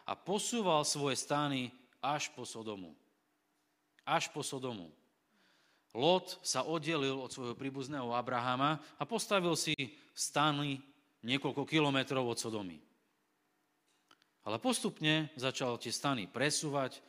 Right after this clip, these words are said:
presúvať. No prečo? Poviem to dnešným moderným, e, slovníkom,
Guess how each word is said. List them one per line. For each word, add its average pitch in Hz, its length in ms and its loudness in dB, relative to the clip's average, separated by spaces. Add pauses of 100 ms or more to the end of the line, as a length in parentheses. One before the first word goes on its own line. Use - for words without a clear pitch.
(140)
presúvať. 131 720 -2 (560)
No 151 80 -6
prečo? 131 320 -4
Poviem 143 320 -2
to 131 80 -8
dnešným 120 480 -6
moderným, 120 560 -6
e, - 20 -16 (300)
slovníkom, 123 640 -6